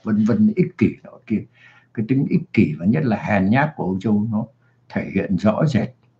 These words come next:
từ lâu rồi. Và bây giờ đó, nó, nó kết tinh vào cái dự án Nord Stream, khiến cho các nước Đông Âu và Trung Âu kia đó, đó là họ lo sợ. Cái đó tôi nghĩ rằng là nó là một cái kết luận đầu tiên này.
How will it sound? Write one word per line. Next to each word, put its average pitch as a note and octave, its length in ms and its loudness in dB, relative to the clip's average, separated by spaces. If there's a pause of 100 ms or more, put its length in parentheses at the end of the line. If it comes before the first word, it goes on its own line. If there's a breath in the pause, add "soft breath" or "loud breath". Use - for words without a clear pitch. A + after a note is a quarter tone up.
(680)
từ F2 120 -2
lâu A#2 260 4
rồi. - 140 -6 (640)
Và F#2+ 140 0
bây G#2+ 160 8
giờ F#2 280 6
đó, F#2+ 160 -2
nó, G2+ 80 -4
nó G#2 240 -2
kết - 240 -4
tinh G2+ 180 -2
vào F2 200 -10
cái A2 120 -8
dự G#2+ 140 0
án G#2 280 -2
Nord G2+ 280 -4
Stream, G2 200 -2 (400 soft breath)
khiến B2 280 2
cho A#2+ 200 -2
các C#3 200 0
nước D3+ 260 2
Đông B2 260 6
Âu A2+ 260 0
và D#2+ 120 -8
Trung A2 240 0
Âu G#2 300 -2
kia G#2 200 -2
đó, G#2 120 -8
đó - 120 -18
là F2 200 -12
họ - 240 -10
lo F2 160 -8
sợ. - 160 -16 (680)
Cái G2+ 120 -8
đó G2+ 300 -4
tôi G#2 120 -2
nghĩ G#2+ 180 0
rằng G2+ 160 -4
là D#2+ 140 -12
nó G2+ 100 -2
là G2+ 100 -2
một E2 240 -10
cái - 160 -10
kết B2 160 -10
luận F#2 240 -8
đầu D#2+ 180 -10
tiên F#2 200 -12
này. - 100 -20